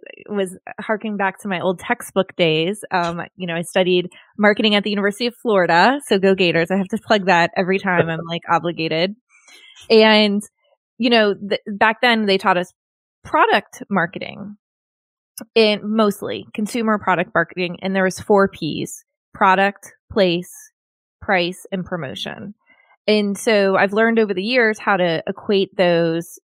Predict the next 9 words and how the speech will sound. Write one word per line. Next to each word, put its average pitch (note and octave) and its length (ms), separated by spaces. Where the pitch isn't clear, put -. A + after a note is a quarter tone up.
to E3+ 420
our E3+ 300
services G#3+ 500
industry, D#3+ 720
um, E3+ 240
and E3+ 100
our E3 120
design F#3 460
industry. D#3 840